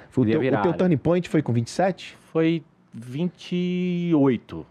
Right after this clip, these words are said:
Speaker 1: E o que
Speaker 2: Vinte e oito
Speaker 1: foi,
Speaker 2: anos.
Speaker 1: o que foi que você se agarrou, que dizia assim, "Agora vai"?
Speaker 2: Cara, eu conheci um modelo de negócio,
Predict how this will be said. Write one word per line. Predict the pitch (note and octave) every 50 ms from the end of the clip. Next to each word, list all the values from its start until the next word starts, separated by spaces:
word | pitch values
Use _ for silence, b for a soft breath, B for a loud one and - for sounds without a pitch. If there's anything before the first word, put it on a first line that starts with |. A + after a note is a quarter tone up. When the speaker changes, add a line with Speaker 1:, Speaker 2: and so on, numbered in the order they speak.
| - _
Speaker 1:
E | - C#3+
o | D#3+ C#3
que |
Speaker 2:
Vinte | -
e | G3
oito | C#3+ C3
Speaker 1:
foi, | - F3 E3 C#3
Speaker 2:
anos. | B2+ -
Speaker 1:
o | C#3+ C#3
que | - F#3+
foi | - - - E3 D3+
que | - -
você | C3 C3 A#2+ - C3
se | A#2+ - -
agarrou, | A#2+ A#2 B2 A#2 G#2+ G2+ A#2+ C3 B2+
que | - B2+
dizia | A2 A#2+ A#2 A#2
assim, | G#2+ F#2+ - A#2
"Agora | G#2 F#2 A#2 C3 C3 A#2
vai"? | G2 G2 F#2 D#2+ D2 F#2 - _ _ _ _ _ _ _ _ _ _ _ _
Speaker 2:
Cara, | - F3 F3 D3+ C#3 B2+ A2+
eu | A#2 A#2+
conheci | - - E3+ D#3+ B2+ - -
um | C#3
modelo | C3+ B2+ A#2 A2 A#2+ A#2 A#2+
de | A2 B2+
negócio, | B2+ B2 A2+ A2+ A#2 A#2 A#2 A#2 A2+ - - A#2+ A2+ A2 A2 G#2 G2